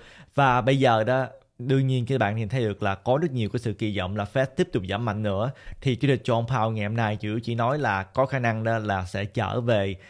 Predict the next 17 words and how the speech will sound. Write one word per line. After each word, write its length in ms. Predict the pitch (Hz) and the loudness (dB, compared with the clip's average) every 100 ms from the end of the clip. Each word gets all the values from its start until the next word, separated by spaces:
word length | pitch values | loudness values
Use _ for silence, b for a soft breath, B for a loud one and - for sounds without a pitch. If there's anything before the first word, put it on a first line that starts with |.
| B | B
giảm 300 | 110 113 98 | -2 0 0
cái 100 | 117 | -2
mức 220 | 147 170 135 | 0 0 0
là 140 | 95 - | -4 -4
không 200 | 131 120 | -8 -4
phẩy 140 | 117 | -2
hai 140 | 123 110 | -2 -2
mươi 60 | |
lăm 140 | 107 101 | -4 -6
phần 140 | 98 | -6
trăm. 260 | 92 110 110 B B - | -2 -2 -2 B B -2
Nó 380 | 127 135 156 - - | 2 2 0 -4 -4
đi 360 | 147 135 127 120 | 2 2 4 2
vào 180 | 101 | 2
một 320 | 98 101 98 - | 0 -4 -4 -2
cái, 200 | 127 123 | 2 2
à, 240 | 110 110 | 2 0